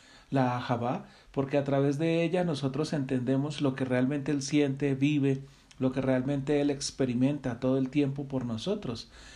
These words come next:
la relación que tiene con nosotros, ese motivo especial que nos lleva a unirnos con nosotros.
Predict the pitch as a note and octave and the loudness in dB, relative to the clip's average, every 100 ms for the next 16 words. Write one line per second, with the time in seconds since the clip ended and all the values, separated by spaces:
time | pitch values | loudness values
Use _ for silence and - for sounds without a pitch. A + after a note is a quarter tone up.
0 | - C3+ C3+ C3+ C3+ C3 D3 C#3+ C#3+ D#3 | -6 2 4 4 4 2 0 -2 -2 -4
1 | F3 G#3+ G#3+ - B2 A#2+ A2+ A#2 A2+ A2+ | 0 0 0 -2 -4 -4 -4 -6 -6 -8
2 | - - - B2+ C#3+ D3 C#3+ C3+ C3+ D3 | -10 -16 -10 -4 -2 0 0 2 4 2
3 | - C#3+ C#3 C3+ C#3 D#3 C#3+ B2+ C3+ D3+ | 0 -2 2 0 0 -2 -2 2 2 2
4 | C#3+ C3+ A3+ C4 D#3+ - - - C3+ B2 | 2 2 2 2 0 -4 -8 0 2 2
5 | G#3 C#4+ F#3 - | 0 0 -2 -6